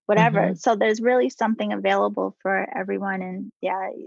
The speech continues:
Speaker 1: people usually, and especially with social media nowadays, you can usually get a feel for the practitioner with what they put out there.
Speaker 2: Yeah,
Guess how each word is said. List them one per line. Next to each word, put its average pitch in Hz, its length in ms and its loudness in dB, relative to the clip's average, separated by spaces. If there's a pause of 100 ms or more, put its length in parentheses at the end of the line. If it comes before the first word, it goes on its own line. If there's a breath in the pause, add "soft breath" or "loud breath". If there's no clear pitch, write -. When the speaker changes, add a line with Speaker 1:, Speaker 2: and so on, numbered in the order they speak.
(160)
Speaker 1:
people 208 400 0
usually, 196 840 -2
and 214 140 -2
especially 302 380 0
with 214 100 -2
social 196 320 -4
media 190 320 -2
nowadays, 190 680 0 (380 loud breath)
you 214 140 2
can 202 200 -4
usually 196 280 2
get 196 120 0
a 196 60 0 (120)
feel 185 320 0 (100)
for 190 180 -4
the 185 80 0
practitioner 180 880 -6
with 180 160 -6
what 180 180 -4
they - 120 -8 (120)
put 185 80 -6
out 175 160 -4 (120)
there. - 200 -10 (400)
Speaker 2:
Yeah, 123 300 0